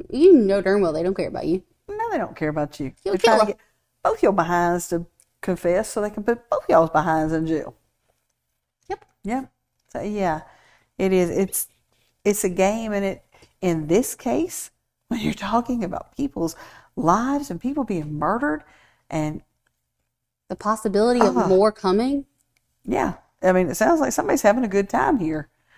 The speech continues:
Speaker 2: Heck yeah, I'm gonna lie and go, "Yeah, Megan, you know what Lynn told us?" Well,
Speaker 1: Oh, I
Speaker 2: yep.
Speaker 1: sing like a canary.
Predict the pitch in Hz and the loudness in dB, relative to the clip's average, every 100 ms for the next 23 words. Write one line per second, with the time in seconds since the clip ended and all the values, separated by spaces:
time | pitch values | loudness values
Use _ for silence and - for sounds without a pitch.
0 | _ _ _ 247 311 - 370 466 269 208 | _ _ _ 0 0 2 0 2 0 0
1 | 180 185 185 180 156 160 156 160 170 180 | -2 0 -2 -2 -6 -8 -10 -6 -4 -4
2 | 180 185 190 208 208 208 214 208 190 185 | -4 2 0 2 -2 0 0 2 2 2
3 | 233 247 - 254 254 269 285 - _ - | 0 0 0 0 2 0 0 -6 _ -18
4 | - - _ _ 156 170 - - _ 170 | -18 -20 _ _ -2 0 -2 -8 _ 4
5 | 185 214 185 165 165 170 180 175 185 170 | 4 4 0 0 -4 -6 -2 0 0 -2